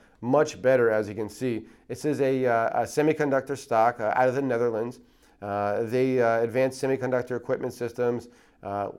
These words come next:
lithography, uh, metrology, uh, inspection-related systems for both memory and logic chip makers. Uh, f-, but it's, how big is this company these days? Let me see here.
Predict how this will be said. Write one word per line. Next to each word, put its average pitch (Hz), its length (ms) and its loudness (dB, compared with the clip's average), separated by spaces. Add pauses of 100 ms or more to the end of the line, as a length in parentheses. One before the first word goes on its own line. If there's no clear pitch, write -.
lithography, 131 1000 2
uh, 110 260 0
metrology, 131 920 0 (300)
uh, 104 80 -8
inspection-related 131 760 0
systems 127 460 -2
for 120 120 -10
both 110 200 0
memory 123 320 2
and 117 80 2
logic 113 320 0
chip - 220 -6
makers. 120 500 -2 (460)
Uh, 92 300 -8
f-, - 200 -18
but 147 180 2
it's, - 640 -10 (260)
how 160 120 -12
big 104 200 -10
is 85 120 -14
this 82 200 -20
company 92 380 -14
these 90 220 -14
days? 92 320 -10
Let 120 100 -12
me 95 100 -14
see 95 300 -18
here. 92 260 -16